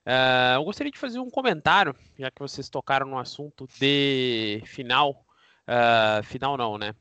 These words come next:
de Mundial de Clubes. Eu vou ser bem sincero, não querendo ser clubista nem nada e tal, mas acho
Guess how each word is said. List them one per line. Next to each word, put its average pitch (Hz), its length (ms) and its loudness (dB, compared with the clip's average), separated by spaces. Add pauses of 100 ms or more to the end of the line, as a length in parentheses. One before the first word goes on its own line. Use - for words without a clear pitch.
de 104 760 -10
Mundial 139 380 2
de 120 100 -14
Clubes. 175 480 -8 (540)
Eu 160 200 4
vou 196 440 4
ser 208 140 2
bem 202 320 2
sincero, 147 560 2 (160)
não 147 240 -2
querendo 143 400 0
ser 135 200 -4
clubista 131 720 -4
nem 123 200 -2
nada 135 340 2
e 120 60 -2
tal, 151 280 4
mas 135 240 -2
acho 156 400 2